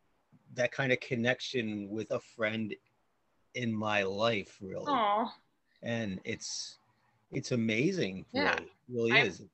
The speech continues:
Speaker 1: Like
Speaker 2: I'm so grateful that you honored me with your story. I'm so grateful that you shared those things with me, and I get to watch your journey,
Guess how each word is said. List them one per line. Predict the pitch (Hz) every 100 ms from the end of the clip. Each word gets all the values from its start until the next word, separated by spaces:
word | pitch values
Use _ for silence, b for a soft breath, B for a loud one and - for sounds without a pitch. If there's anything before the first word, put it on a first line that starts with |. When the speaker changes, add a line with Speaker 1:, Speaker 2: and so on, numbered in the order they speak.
| -
Speaker 1:
Like | 95 98
Speaker 2:
I'm | 226
so | - - - - - - 202 262 285 208
grateful | 190 208 - - 185 151 147 -
that | -
you | 175 170 170 165 160 - _ _ _ _ _ _ -
honored | 185 208 185
me | 175 156
with | 156 -
your | 151
story. | - - 135 160 190 240 247 143 B B B B -
I'm | 190
so | 214 - 220
grateful | - 170 - - 196
that | 185 170
you | 160
shared | 156 - - 147 170 -
those | 196 214 -
things | 233 226 220
with | 226 233 240
me, | 226 226 220 -
and | 175 - -
I | 170 185 190 196
get | - -
to | - 190
watch | 151 151 156 - 226
your | 226
journey, | 220 233 247 254 262